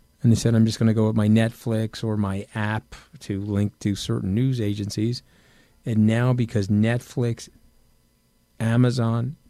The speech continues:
eventually Apple are coming up with original programming. Hulu is The Handmaid's Tale, something you and I watch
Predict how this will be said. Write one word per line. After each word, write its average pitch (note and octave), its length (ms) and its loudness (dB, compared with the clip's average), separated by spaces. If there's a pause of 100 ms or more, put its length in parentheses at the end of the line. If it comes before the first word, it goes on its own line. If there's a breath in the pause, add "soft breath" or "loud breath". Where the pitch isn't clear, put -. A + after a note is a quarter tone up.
(160)
eventually A#2 720 -2
Apple A#2 600 -4
are G#2 100 -6
coming B2 460 0
up A#2 100 -2
with A2 140 -6
original G#2+ 640 0
programming. A#2 680 -2 (400 soft breath)
Hulu B2 760 2
is G#2+ 220 -6
The G#2+ 100 -6
Handmaid's A2+ 600 0
Tale, G2 340 -8
something A2+ 360 -6
you G#2+ 160 -2
and G#2+ 100 -4
I G#2+ 80 -4
watch G2+ 580 -10